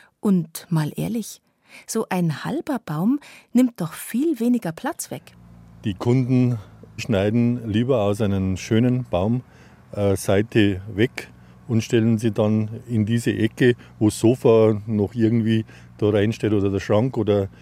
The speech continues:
Speaker 2: irgend sonst was. Den einseitigen Baum kann man in der Regel nicht verkaufen. Obwohl es gibt mittlerweile Kunden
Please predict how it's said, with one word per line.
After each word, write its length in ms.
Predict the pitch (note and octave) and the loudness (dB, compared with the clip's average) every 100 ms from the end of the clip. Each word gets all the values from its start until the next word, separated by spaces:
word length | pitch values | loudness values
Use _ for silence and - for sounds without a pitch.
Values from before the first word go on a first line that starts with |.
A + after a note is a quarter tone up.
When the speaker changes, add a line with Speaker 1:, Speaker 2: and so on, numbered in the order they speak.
| - - - - | -20 -20 -14 -4
Speaker 2:
irgend 280 | A2+ G#2+ | -2 -2
sonst 260 | - A2 - | 0 -2 2
was. 240 | A#2 G#2+ - - - - - - - - - B3 E3 - | 0 0 -6 -20 -20 -20 -20 -20 -20 -20 -18 -12 -10 0
Den 180 | A2+ A2+ | 2 2
einseitigen 580 | G2+ A#2+ A#2+ A2 A2 G#2 | 0 0 0 0 -2 -2
Baum 280 | F#2 G2+ - - - | -2 -2 -6 -16 -10
kann 160 | - A2+ | -2 0
man 120 | A2 | 0
in 120 | G2+ | 0
der 100 | G2 | -2
Regel 280 | F#2+ F#2 F2 - G2+ | -4 -6 -10 -10 -8
nicht 200 | F2+ - | -8 -10
verkaufen. 540 | - F#2+ F#2 - G2+ - - - - - - - - | -18 -16 -16 -14 -16 -18 -20 -20 -20 -20 -20 -20 -2
Obwohl 280 | A#2+ A2 B2 | 0 6 6
es 260 | D3+ - - | 6 2 -6
gibt 200 | C3+ - | -8 -4
mittlerweile 480 | C3 A#2+ G#2+ G2+ G2+ | -4 -2 0 0 -2
Kunden 480 | - C3 C#3 D3 | -2 -4 -4 -8